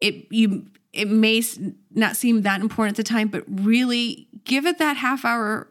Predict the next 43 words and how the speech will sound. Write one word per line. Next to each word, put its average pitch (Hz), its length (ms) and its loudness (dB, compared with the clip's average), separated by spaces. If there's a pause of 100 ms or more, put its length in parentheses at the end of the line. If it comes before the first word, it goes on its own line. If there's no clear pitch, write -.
(140)
or - 40 -4
an 196 80 0
hour 208 460 0 (100)
as 196 220 0
a 196 40 -2
couple 208 380 -2
to 214 160 -4
really 226 320 2
go 214 220 -2
over 233 340 0 (360)
and 233 160 4
go 247 180 2
over 262 160 0
these 220 240 0
things 208 300 0
and 208 200 2
make 196 200 0
sure 214 180 -2
you 202 200 2
know. 196 360 0 (240)
So - 140 -2
you 240 480 2
know, 202 240 2
A, 202 160 0
I 208 80 0
need 190 160 0
to 180 80 2
do 185 180 0
this, 240 220 0
or 247 120 -2
no, 247 220 0
I 247 80 0
don't 226 260 -2
need 180 160 0
to 175 80 -2
do - 160 -6
this, - 340 -8 (360)
because 202 280 2
that 202 200 0
can 233 160 4
make 220 140 2
a 220 60 2
difference. 202 520 -2